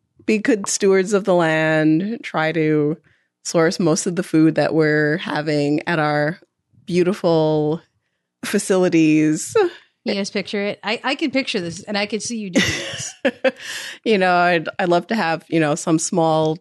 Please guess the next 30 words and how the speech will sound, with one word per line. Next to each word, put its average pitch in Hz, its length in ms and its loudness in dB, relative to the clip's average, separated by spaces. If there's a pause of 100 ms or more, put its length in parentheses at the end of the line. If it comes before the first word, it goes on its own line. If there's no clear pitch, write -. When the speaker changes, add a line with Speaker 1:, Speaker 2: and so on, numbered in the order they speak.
Speaker 1:
tiny 165 320 0
houses 160 1040 0
around, 156 960 2 (220)
um, 147 400 2
for 143 460 2 (440)
artists, 202 800 -2
uh, 208 200 4 (220)
and, 156 300 4
um, 147 320 0
scientists 156 520 -2
to, 151 280 2
to - 180 -4
come. 160 400 2
So 233 140 -8
you 285 160 -2
can 247 460 -2 (720)
be 269 100 2
in 294 100 4
your 233 160 2
own 208 240 2
space 190 840 2
and 170 240 2
work, 165 360 0
but - 160 -2
also 160 640 2
you'll 160 160 0
have 151 300 -4
this 139 360 -6 (120)
collaborative 156 720 0
time. 147 960 0